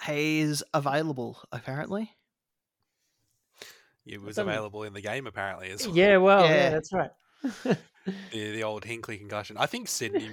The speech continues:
Speaker 2: win this one, um, but lose the first half as they normally do.
Speaker 1: <laughs> Um,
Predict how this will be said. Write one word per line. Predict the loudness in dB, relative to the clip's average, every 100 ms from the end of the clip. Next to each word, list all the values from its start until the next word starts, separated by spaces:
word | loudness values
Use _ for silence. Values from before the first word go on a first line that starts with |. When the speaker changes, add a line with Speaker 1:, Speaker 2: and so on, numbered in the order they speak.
| -14
Speaker 2:
win | -14 -14 -14 -16
this | -14 -12 -12 -14
one, | -10 -10 -10 -14 -20 _ _ -10
um, | -4 -4 -6 -8
but | -6
lose | -6 -6 -10
the | -14
first | -12 -12 -10
half | -6 -6 -6
as | -10 -10
they | -12
normally | -12 -18 -18
do. | -18 -20 _ _ _ -18 -14 -8
Speaker 1:
<laughs> | -8 -8 _ _ _ _ _ _ _ -20 -20 -18 -6 4
Um, | 6 6 4 -4